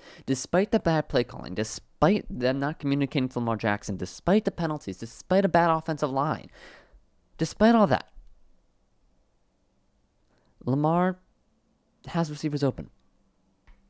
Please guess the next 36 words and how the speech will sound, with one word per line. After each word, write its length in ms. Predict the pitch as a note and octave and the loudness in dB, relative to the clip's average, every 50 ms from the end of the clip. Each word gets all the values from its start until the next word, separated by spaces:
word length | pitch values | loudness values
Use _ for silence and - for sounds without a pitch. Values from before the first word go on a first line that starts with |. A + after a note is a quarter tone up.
| _ _ _ _ _ _ _ _ _ _ _ _ | _ _ _ _ _ _ _ _ _ _ _ _
And 200 | - G#2 B2 B2 | -4 -4 -2 -2
he's 100 | C3+ B2+ | -2 -4
just 140 | C#3+ C3+ - | -4 -2 0
not 140 | C#3 C3+ B2+ | 0 0 0
being 120 | C3 A#2 | 0 -2
decisive 360 | A2 - - G#2+ G#2 - G2+ | -2 0 0 0 0 0 -2
in 80 | G2+ F#2+ | -2 0
getting 220 | F#2+ F#2+ F#2+ F2+ | 0 0 0 0
rid 140 | F#2 F#2 F2+ | -2 -4 -4
of 40 | F2 | -4
the 80 | F2+ | -6
ball. 260 | E2 D2+ D2+ C2+ - - - - - - - | -4 -4 -4 -6 -6 -10 -18 -16 -16 -12 -6
And 100 | - D#3 | -2 -2
I 60 | D#3+ | 0
think 180 | D#3+ A#3 B3 - | 0 0 -2 -2
some 180 | - - G3 F#3+ | -2 -2 0 0
of 60 | F3+ | 2
that 160 | F3 E3+ - - | 2 2 2 2
also, 400 | A2+ A#2+ A#2+ - A#2+ G#2+ G#2 G#2+ - - - - | 2 2 4 4 2 0 0 0 -4 -8 -14 -8
some 180 | - - D#3 | -2 0 2
of 100 | E3 C#3+ | 2 4
that 240 | B2 B2 B2 - - - | 4 4 4 2 0 -2
indecisiveness 680 | B2 C#3 C3+ B2 - G#2+ G#2 G#2+ - B2 B2 B2 A#2 | -2 0 0 0 2 0 0 2 2 0 0 0 0
does 180 | - A#2+ A2 - | 0 -2 0 0
have 120 | A#2+ A2 | 0 0
to 80 | - A2+ | 0 0
do 100 | G2+ G2 | 0 0
with 120 | G2+ - | 0 -2
his 120 | - F2+ F#2 | -4 -4 -4
offensive 440 | E2 E2 - - D2 - - D#2 | -4 -4 -6 -8 -10 -8 -8 -8
line. 300 | D#2+ C2 G#1+ - C2 - - _ - - - _ _ _ _ _ _ - | -8 -8 -8 -10 -12 -14 -16 _ -20 -20 -20 _ _ _ _ _ _ -2
He's 160 | - F#3 D#3 | 0 2 4
antsy. 400 | E3+ F3 G3+ F#3 - A2 E2 - _ _ _ _ _ _ _ | 4 4 4 2 0 -4 -8 -8 _ _ _ _ _ _ _
He, 240 | - - D#3 D3+ C#3+ | -6 -2 0 0 0
he's 220 | C3 E3 D3 C3 | 0 -2 -2 2
got 400 | A#2+ D#3+ D#3+ E3 E3+ - - _ | 4 4 6 6 4 2 0 _